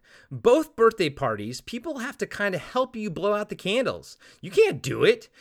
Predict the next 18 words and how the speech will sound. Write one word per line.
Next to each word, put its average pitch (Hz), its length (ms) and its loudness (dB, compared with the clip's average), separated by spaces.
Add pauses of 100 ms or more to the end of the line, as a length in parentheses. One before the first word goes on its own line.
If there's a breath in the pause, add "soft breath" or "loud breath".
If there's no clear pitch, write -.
(120 loud breath)
You 233 120 -2
don't 359 160 4
even 294 180 0
know 302 160 6
what 311 180 -2
you're 302 120 -2
doing. 185 680 6
What 370 240 -4
is 254 380 -2
this 151 260 0
ritual? 139 500 2
What's - 280 -4
going 320 400 -4
on? 143 520 -2 (140)
<laughs> - 160 -8
I 175 60 -2
love 123 320 -6
that. 113 240 -12